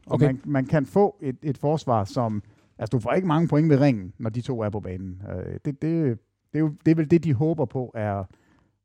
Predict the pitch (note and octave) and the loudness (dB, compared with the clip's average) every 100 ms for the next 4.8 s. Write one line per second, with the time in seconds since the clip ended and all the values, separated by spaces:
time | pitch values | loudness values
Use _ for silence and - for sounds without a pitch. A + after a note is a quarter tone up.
0 | - A2 C#3+ C3+ A#2+ B2 B2 B2+ C#3+ G#2 | -4 4 4 6 2 2 4 4 4 2
1 | G#2 A2 A2 G#2 A2 D#3 C#3+ G#2+ G#2+ D3 | -2 -2 0 0 0 2 2 0 -2 -2
2 | E3 C#3 A#2+ G2 G2+ G2+ G#2+ G#2+ _ - | 0 2 0 0 -2 -4 -8 -10 _ -18
3 | G#2+ _ F3+ C#3+ A2 A2 C#3+ C#3 A#2 D3 | -18 _ -4 -4 -2 -2 2 2 2 0
4 | A2 A2 A#2+ B2 - G#2+ A2+ | -2 -4 -2 -6 -4 -6 -4